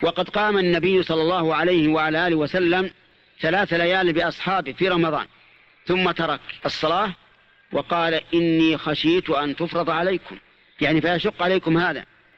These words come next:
فكان عليه الصلاة والسلام شرع لأمته قيام رمضان جماعة، لكنه ترك ذلك خوفا من الفريضة. إذن التراويح التي نصليها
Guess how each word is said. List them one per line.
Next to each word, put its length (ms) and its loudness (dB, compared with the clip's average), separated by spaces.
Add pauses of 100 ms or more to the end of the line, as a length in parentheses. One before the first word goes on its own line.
(140)
فكان 320 0
عليه 220 2
الصلاة 280 -2
والسلام 440 0 (500)
شرع 400 0
لأمته 580 0 (500)
قيام 440 0 (180)
رمضان 640 -2
جماعة، 560 0 (320)
لكنه 680 2 (360)
ترك 340 0
ذلك 400 2 (460)
خوفا 520 0
من 240 0
الفريضة. 440 -6 (640)
إذن 380 0 (200)
التراويح 540 0
التي 240 -2
نصليها 640 0